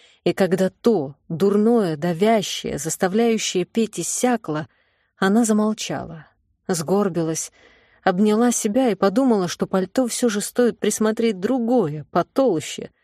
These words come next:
лучше всего драповое, и даже из магазина сойдет.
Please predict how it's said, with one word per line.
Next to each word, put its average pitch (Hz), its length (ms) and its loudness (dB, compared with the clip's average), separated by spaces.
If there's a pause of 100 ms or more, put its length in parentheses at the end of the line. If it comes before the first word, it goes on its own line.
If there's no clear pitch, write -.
(240)
лучше 233 280 0
всего 247 300 0
драповое, 160 720 -2 (340)
и 185 80 0
даже 196 260 2
из 196 100 0
магазина 202 580 2
сойдет. 147 680 -8